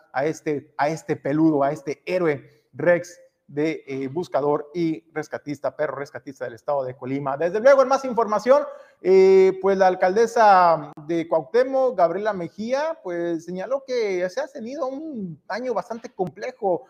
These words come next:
financieramente hablando, con algunos recortes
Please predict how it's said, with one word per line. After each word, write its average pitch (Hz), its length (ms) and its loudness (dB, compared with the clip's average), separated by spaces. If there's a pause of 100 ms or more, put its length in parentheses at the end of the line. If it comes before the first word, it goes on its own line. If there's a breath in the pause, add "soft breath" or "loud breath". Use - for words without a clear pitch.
(140 loud breath)
financieramente 196 760 -2
hablando, 202 440 0
con 160 140 -6
algunos 175 360 -2
recortes 196 640 -4